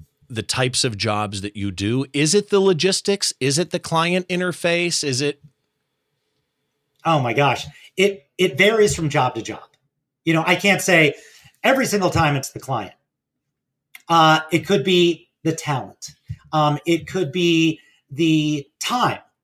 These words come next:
Speaker 2: that we have with the talent. It could be the budget. Um, th-, you just don't know where the issues are going to come from. So you just have to be incredibly flexible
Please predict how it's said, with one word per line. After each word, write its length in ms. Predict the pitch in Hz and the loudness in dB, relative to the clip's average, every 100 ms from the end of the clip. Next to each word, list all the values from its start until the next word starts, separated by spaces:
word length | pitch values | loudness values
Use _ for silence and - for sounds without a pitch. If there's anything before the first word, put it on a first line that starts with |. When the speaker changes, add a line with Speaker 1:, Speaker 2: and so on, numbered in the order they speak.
| - | -4
Speaker 2:
that 120 | 202 | -2
we 120 | 214 | 0
have 240 | 208 214 139 | 0 0 -4
with 100 | 143 | -6
the 80 | 139 | -6
talent. 280 | 135 101 _ - | -6 -8 _ -10
It 80 | 156 | -6
could 180 | 175 151 | -4 0
be 100 | 165 | -2
the 160 | 170 | -2
budget. 380 | 240 247 131 - _ _ - - 147 | -2 -4 -4 -12 _ _ -20 -14 -2
Um, 540 | 170 165 160 156 156 - _ _ _ _ _ _ _ _ - | 2 4 2 0 -4 -8 _ _ _ _ _ _ _ _ -14
th-, 280 | 165 147 - | -14 -12 -16
you 240 | 165 143 214 | -10 -4 -2
just 260 | 254 254 | -2 -2
don't 240 | 262 233 175 | -4 -4 -2
know 500 | 185 185 127 131 139 _ _ 120 | -2 0 0 -2 -6 _ _ -12
where 640 | 120 165 180 190 190 196 - _ | 0 2 2 0 -2 -4 -8 _
the 340 | 147 143 139 - 190 | -4 -2 -2 -4 -2
issues 640 | 202 143 107 151 - - _ _ _ - | -2 -2 -6 -8 -12 -16 _ _ _ -4
are 180 | 151 147 | -2 0
going 260 | 135 127 139 | -2 -2 -4
to 60 | |
come 260 | 143 240 233 | -4 -6 -6
from. 160 | - - _ _ _ | -12 -16 _ _ _
So 140 | - 220 | -2 0
you 140 | 202 | 0
just 200 | 240 233 | -4 -4
have 160 | 226 226 | -4 -2
to 80 | |
be 280 | 170 170 - - | 0 0 0 -2
incredibly 1300 | 175 160 - - 190 - 208 151 139 135 135 147 _ _ _ _ _ _ _ - | -2 -2 -12 -14 -10 -6 -4 0 0 2 -2 -4 _ _ _ _ _ _ _ -14
flexible 640 | 185 233 - 208 - | -6 -4 -2 -6 -8